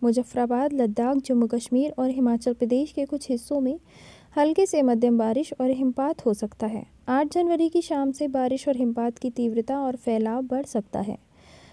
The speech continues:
भारत गंगा के मैदानी इलाकों में घना कोहरा जारी रह सकता है। हालांकि पश्चिमी उत्तर प्रदेश, दिल्ली और हरियाणा में इसकी तीव्रता कम हो सकती है।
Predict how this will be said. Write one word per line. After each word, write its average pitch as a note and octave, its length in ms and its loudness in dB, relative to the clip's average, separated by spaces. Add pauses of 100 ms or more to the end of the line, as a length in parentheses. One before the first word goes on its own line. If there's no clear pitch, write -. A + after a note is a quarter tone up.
(160)
भारत D#4 300 4
गंगा D4+ 380 4
के D#4+ 160 0
मैदानी B3+ 500 2
इलाकों A#3 380 -2
में D#4 220 -4
घना A#3 260 -2
कोहरा B3+ 340 -6
जारी A#3+ 440 -4
रह B3+ 160 -4
सकता - 340 -10
है। A3 220 -12 (220)
हालांकि A3+ 400 -4
पश्चिमी A#3+ 460 -2
उत्तर A#3 220 -4
प्रदेश, A#3 440 -6
दिल्ली B3 300 2
और B3+ 100 0
हरियाणा A#3 480 -4
में D#4 180 -6
इसकी C4 260 -8
तीव्रता B3+ 600 -4
कम D4 140 -4
हो D4 160 -4
सकती G#3+ 380 -4
है। G3+ 140 -6